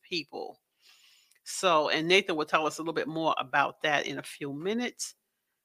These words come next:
And so that is the Stay in the Herd stuff. And then one more thing.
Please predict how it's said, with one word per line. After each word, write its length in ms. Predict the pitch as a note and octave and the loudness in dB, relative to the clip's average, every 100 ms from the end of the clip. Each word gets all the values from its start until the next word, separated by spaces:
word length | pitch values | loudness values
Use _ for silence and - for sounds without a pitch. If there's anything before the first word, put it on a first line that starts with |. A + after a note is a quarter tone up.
| _ - | _ 0
And 300 | F3 E3+ E3 | 2 2 -2
so 320 | - F3 E3+ | -2 0 0
that 300 | D#3 B3 F4 | 0 -2 0
is 320 | B3+ G3+ F#3+ | -2 -2 -4
the 180 | - E3+ | -6 -4
Stay 680 | D#3+ - - A#3+ C4+ C4+ - G#3+ | -4 -6 -6 -4 -2 -2 -4 -4
in 200 | G#3 F3+ | -2 0
the 100 | F3+ | -2
Herd 320 | B3 C4+ B3 | 2 0 0
stuff. 300 | - E3+ - | 6 6 10
And 160 | G#3 F3+ | 8 8
then 280 | C#4 B3 F#3+ | 6 6 4
one 180 | C4 D4 | 2 4
more 120 | D#3 | 2
thing. 460 | - C#3 C#3 F3 | 2 -4 -4 -6